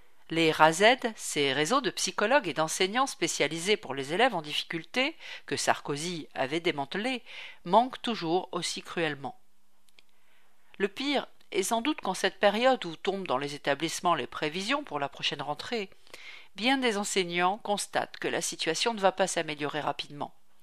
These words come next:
Dans plusieurs académies, les fermetures de classes l'emportent encore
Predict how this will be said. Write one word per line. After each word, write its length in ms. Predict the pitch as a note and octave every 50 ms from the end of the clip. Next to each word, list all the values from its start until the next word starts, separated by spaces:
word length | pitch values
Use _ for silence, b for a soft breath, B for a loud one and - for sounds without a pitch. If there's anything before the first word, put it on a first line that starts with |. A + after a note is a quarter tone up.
| b b b b b b b b b b b b b b b - -
Dans 120 | - C#3+
plusieurs 400 | C3+ - D#3 C#3 D3 E3+ D#3 D3+
académies, 720 | D3 C#3 - - D3 C#3+ E3+ F#3+ G3+ A#3 B3 A#3+ G#3+ E3+ - -
les 160 | - E3 E3
fermetures 540 | - - G#3 F3+ E3 D#3 D#3 - - E3 D3
de 120 | - D#3+
classes 420 | - - A#3+ A#3 G#3 F#3 - -
l'emportent 540 | - F#3+ G#3+ A3 - - G3+ A3+ - - -
encore 480 | F#3 F3 - - E3+ D#3+ F3 A3 -